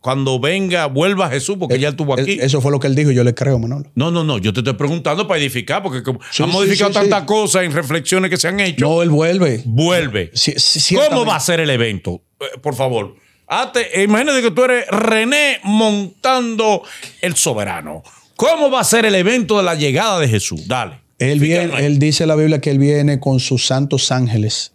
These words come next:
Speaker 1: Ajá.
Speaker 2: ¿verdad? Va a acabar con el anticristo y
Speaker 1: Sí.
Speaker 2: el falso profeta.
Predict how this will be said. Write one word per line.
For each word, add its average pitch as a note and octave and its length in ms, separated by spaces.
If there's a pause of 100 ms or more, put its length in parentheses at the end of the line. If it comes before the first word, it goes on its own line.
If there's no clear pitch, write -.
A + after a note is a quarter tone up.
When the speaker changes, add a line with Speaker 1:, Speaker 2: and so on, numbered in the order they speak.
(140)
Speaker 1:
Ajá. G#2+ 320
Speaker 2:
¿verdad? C3+ 320 (460)
Va C#3+ 160
a - 20
acabar D3 500
con B2+ 180
el B2 80
anticristo C#3+ 880
y - 80
Speaker 1:
Sí. A#2 40
Speaker 2:
el G#2+ 140
falso A#2 280
profeta. A2+ 560